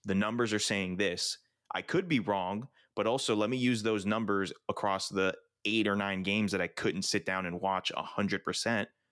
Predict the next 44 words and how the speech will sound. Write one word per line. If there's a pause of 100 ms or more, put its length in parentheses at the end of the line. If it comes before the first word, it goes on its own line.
(120)
over
the
weekend. (540)
And
let
me
use
those
numbers
to
go
back
and
influence (180)
how
I
can
watch,
rewatch
the
game."
'Cause
I'm
sure,
yes,
Doyle
goes
back
and
watches
all
those
games
afterwards,
but (440)
in
the
moment, (100)
obviously
can't
do
that.
So, (500)
um,